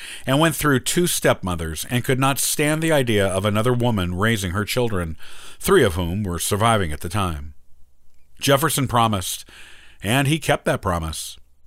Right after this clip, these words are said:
At the outset of the Revolution, Martha was still alive, and Jefferson was heavily involved in Virginia politics, being elected to the Virginia House of Delegates,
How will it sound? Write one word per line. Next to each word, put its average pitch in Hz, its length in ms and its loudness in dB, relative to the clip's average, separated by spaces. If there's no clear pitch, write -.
At 135 160 2
the 139 120 4
outset 147 460 6
of 107 100 2
the 107 80 2
Revolution, 107 640 2
Martha 135 320 4
was 101 160 2
still 123 280 2
alive, 80 560 0
and 117 180 2
Jefferson 185 680 0
was 107 300 2
heavily 110 380 0
involved 107 420 4
in 101 100 0
Virginia 98 440 2
politics, - 720 -2
being 143 200 4
elected 123 520 4
to 95 80 -2
the 107 80 2
Virginia 104 360 0
House 117 280 0
of 92 80 -2
Delegates, 107 560 -2